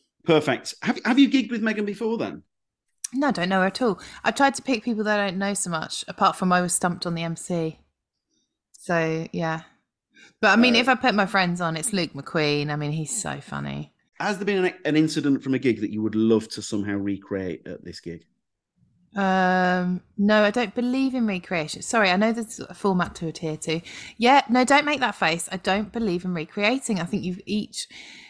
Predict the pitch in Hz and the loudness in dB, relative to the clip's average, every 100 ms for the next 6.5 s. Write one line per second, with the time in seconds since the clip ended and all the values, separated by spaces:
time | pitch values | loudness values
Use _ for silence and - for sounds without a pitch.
0 | _ 240 247 185 196 - 202 151 202 214 | _ 2 2 2 -4 -2 -4 -4 0 0
1 | 214 220 - 208 196 _ _ _ - 196 | 0 -4 0 0 0 _ _ _ -20 -20
2 | - 185 190 170 - 214 - - 196 196 | -16 -4 -2 -2 0 0 0 0 2 2
3 | - - - 196 175 - 165 175 170 170 | 0 -4 -2 -2 -2 -2 -4 -2 0 -2
4 | 160 156 - 156 151 - - _ _ _ | -4 -6 -6 -6 -8 -14 -20 _ _ _
5 | _ - _ _ 190 185 196 175 170 - | _ -20 _ _ -6 -2 0 2 0 -2
6 | 170 151 156 - | -4 -4 -6 -8